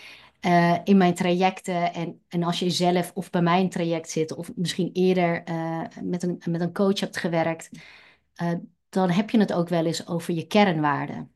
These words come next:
Wat vind jij belangrijk? En het mooie is, nou, mooi is het dus eigenlijk niet, maar het frappante is dat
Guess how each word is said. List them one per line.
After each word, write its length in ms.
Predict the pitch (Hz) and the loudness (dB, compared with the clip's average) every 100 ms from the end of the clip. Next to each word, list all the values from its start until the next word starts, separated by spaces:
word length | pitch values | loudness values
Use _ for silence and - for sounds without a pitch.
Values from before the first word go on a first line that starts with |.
| - | -6
Wat 260 | 165 175 | -4 -2
vind 220 | - 208 | 0 0
jij 220 | 208 147 160 | 0 -4 -2
belangrijk? 760 | 175 196 233 175 104 - - _ - _ _ _ | 4 6 6 4 0 -8 -20 _ -20 _ _ _
En 920 | 180 175 175 175 175 175 175 170 - _ _ _ _ | -2 0 2 2 2 0 0 -2 -6 _ _ _ _
het 160 | - 175 | -8 -2
mooie 640 | 175 170 175 240 220 - | 2 4 4 4 2 -2
is, 140 | 170 170 | -10 -12
nou, 160 | - 156 | -12 -8
mooi 400 | 147 151 165 170 | -4 -2 -2 -2
is 120 | 165 | -4
het 120 | 156 | -4
dus 120 | 160 | -4
eigenlijk 400 | 175 170 170 151 | -4 -4 -4 0
niet, 320 | 190 202 208 190 | 4 4 4 2
maar 460 | 170 170 170 - _ _ | 2 2 0 -8 _ _
het 160 | - - | -12 -6
frappante 600 | 196 175 208 247 294 190 | -4 0 4 4 4 0
is 300 | - 165 175 | -6 -6 -4
dat 300 | 180 175 - | -4 -4 -10